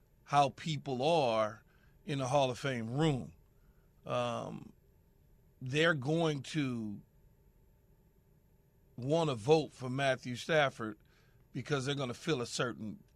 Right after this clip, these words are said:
way about the Detroit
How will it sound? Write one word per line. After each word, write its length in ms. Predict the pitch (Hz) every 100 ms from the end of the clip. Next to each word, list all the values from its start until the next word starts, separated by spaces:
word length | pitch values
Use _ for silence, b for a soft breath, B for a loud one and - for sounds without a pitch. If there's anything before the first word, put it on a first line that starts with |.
| _
way 560 | 104 117 156 135 107 - _ _ _ _ -
about 600 | 131 113 143 143 127 101 - _ _ _ _ _ -
the 140 | 110
Detroit 640 | 127 120 - - 175 139 117